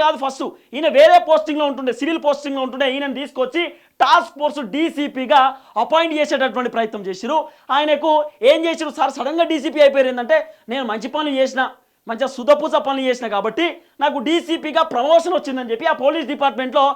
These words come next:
ఈ రాధాకిషన్ రావు చెప్పుకునే ప్రయత్నం చేసిండట. ఏ రాధాకిషన్ రావు వ్యవహారం ఇట్లుంటే రాధాకిషన్ రావు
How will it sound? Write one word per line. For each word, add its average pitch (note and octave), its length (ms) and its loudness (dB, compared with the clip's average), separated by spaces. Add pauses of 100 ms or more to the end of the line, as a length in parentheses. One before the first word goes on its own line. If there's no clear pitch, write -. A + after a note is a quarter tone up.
(260)
ఈ C#4+ 40 -4 (100)
రాధాకిషన్ D4+ 580 0
రావు D#4 100 0 (120)
చెప్పుకునే D#4 500 2
ప్రయత్నం C4 360 0
చేసిండట. A3+ 380 -6 (500)
ఏ D4+ 40 8 (120)
రాధాకిషన్ C#4 560 0
రావు C4+ 160 2
వ్యవహారం B3 360 0
ఇట్లుంటే G#3 320 0 (460)
రాధాకిషన్ D4+ 580 2
రావు B3+ 100 4